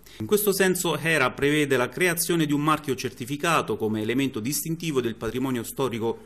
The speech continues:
e culturale dei quaranta comuni, ma anche la promozione puntuale e capillare con la realizzazione e distribuzione di centomila brochure, ventimila cartine tematiche e diecimila guide cartacee.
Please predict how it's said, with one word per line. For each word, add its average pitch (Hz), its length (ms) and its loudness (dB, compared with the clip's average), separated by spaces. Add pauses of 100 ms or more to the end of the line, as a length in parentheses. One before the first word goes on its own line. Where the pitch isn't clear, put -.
e 117 140 -4
culturale 127 520 0
dei 107 140 0
quaranta 117 380 -2
comuni, 110 500 -2 (460)
ma 170 100 2
anche 170 220 2
la 131 120 2
promozione 175 560 0
puntuale 151 500 0
e 107 60 -2
capillare 123 600 -2
con 117 180 -2
la 113 140 -2
realizzazione 151 880 0
e 101 60 -2
distribuzione 123 840 -2
di 107 120 -4
centomila 147 540 0
brochure, 101 640 -4
ventimila 120 500 0
cartine 123 460 -2
tematiche 110 600 -4 (280)
e 156 120 -2
diecimila 180 460 0
guide 165 260 0
cartacee. - 680 -6